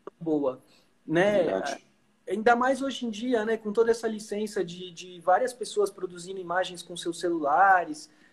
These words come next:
Speaker 1: é, a imprensa amplamente usando imagens de celular. Mas o som afeta muito o, a, a decisão da, da, do, do, da pessoa que tá assistindo o vídeo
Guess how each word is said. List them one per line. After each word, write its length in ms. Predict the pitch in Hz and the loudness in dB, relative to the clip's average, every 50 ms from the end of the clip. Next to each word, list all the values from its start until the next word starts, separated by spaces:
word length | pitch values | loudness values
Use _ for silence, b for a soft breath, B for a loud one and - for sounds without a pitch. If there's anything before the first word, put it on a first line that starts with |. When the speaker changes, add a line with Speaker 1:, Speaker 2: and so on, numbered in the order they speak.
| b b - | b b 0
Speaker 1:
é, 300 | 151 156 151 151 151 151 | 2 2 4 4 4 2
a 100 | 151 160 | 2 -2
imprensa 500 | 165 165 - 180 185 196 202 202 - 170 | -4 -6 -2 -2 -2 -2 -2 -2 0 0
amplamente 680 | 180 214 220 - 233 214 196 185 185 202 202 - - | 0 0 0 2 0 0 0 -2 -4 -6 -6 -6 -8
usando 240 | 175 170 170 175 175 | -6 -2 -2 -2 -2
imagens 400 | 175 170 165 170 170 170 170 165 | 0 -2 -2 -2 -2 -4 -6 -8
de 60 | - | -8
celular. 540 | - - 180 170 170 165 160 151 143 135 - b b b b b b | -4 0 0 2 2 2 2 2 2 0 -2 b b b b b b
Mas 280 | b 165 175 190 180 185 | b 0 0 0 0 0
o 100 | 254 262 | -2 -2
som 600 | 254 - - - - 202 208 226 240 240 240 - - - | -2 -4 -8 -2 0 2 2 4 2 0 -2 -6 -6 -2
afeta 460 | 196 196 196 - 220 220 220 233 214 | -2 -2 0 0 -2 -2 0 -2 -2
muito 440 | 208 202 214 233 254 254 - 254 240 | 0 0 -2 -2 -2 -4 -4 -6 -4
o, 520 | 233 220 214 202 311 - 196 196 175 156 - | -4 -4 -6 -8 -8 -8 -6 -8 -8 -6 -6
a, 380 | - 170 170 - - - 180 180 | -4 -4 -4 -6 -4 0 2 2
a 40 | 170 | 4
decisão 520 | 170 190 190 190 202 180 170 208 214 226 | 4 2 2 0 -2 -2 0 2 2 4
da, 180 | 220 214 202 190 | 4 4 2 2
da, 300 | 175 165 180 175 165 156 | 2 0 0 0 0 -2
do, 320 | - - - 180 175 160 | -8 -10 -8 -4 -4 -4
do, 360 | 151 - 175 165 151 151 - - - | -4 -4 -6 -6 -6 -6 -10 -12 -10
da 120 | 143 139 | -10 -8
pessoa 240 | - - 156 175 170 | -8 -6 -2 -2 0
que 60 | - | 2
tá 60 | 185 | 2
assistindo 500 | 170 - - - - - - 214 240 247 | 0 0 -2 -8 -8 -4 0 0 2 2
o 80 | 226 190 | 2 2
vídeo 480 | 165 - 202 240 247 269 233 196 175 | 0 -2 -4 -2 -2 -2 -4 -4 -6